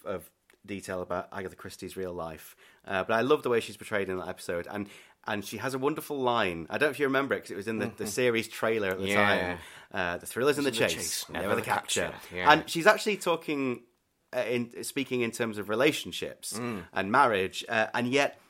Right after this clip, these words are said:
Speaker 1: there's something in there about, like, the, the, the thrill of deduction
Speaker 2: Yes.
Speaker 1: and, and mystery, and was, uh,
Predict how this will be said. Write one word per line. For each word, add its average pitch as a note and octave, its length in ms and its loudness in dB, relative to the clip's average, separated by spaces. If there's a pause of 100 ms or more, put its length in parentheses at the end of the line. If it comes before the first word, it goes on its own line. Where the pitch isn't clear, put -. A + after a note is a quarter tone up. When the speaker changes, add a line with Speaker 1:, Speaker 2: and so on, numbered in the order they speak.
Speaker 1:
there's B2+ 140 -2
something F#3 400 0
in D#3 160 0
there G#2 320 4
about, G#2+ 320 4
like, G#2 180 -2
the, G#2 240 -2
the, A2 140 -6
the G2 120 -6
thrill A2 380 0
of G2 160 -6
deduction F#2+ 580 -2
Speaker 2:
Yes. F2+ 220 -4 (160)
Speaker 1:
and, G#2+ 320 2
and A#2+ 180 -2
mystery, A#2+ 460 2
and G#2 140 -4
was, A2 120 -4
uh, A#2+ 220 -2